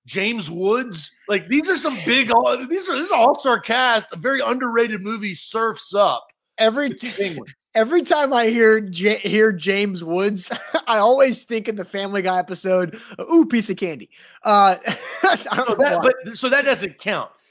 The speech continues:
Speaker 2: No.
Speaker 1: Here, here is, and this is what I prefaced last week, the Disney movie that made me cry as a kid,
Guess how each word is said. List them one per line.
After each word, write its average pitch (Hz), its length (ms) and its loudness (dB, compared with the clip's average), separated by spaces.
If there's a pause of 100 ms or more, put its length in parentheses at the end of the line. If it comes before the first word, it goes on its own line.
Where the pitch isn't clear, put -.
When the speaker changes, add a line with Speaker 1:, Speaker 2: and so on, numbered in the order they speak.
(100)
Speaker 2:
No. 196 300 2
Speaker 1:
Here, 320 320 -12
here 330 360 -4
is, 247 320 -4
and 220 140 -2
this 247 100 -4
is 214 40 -6
what 233 140 4
I - 20 -16
prefaced 214 340 0
last 180 300 2
week, 165 320 -2 (540)
the 190 100 -4
Disney 285 560 -2
movie 214 420 0
that 170 240 0
made 175 380 0
me 175 180 -2
cry 165 840 2
as 175 160 -8
a 120 120 -2
kid, 180 680 -8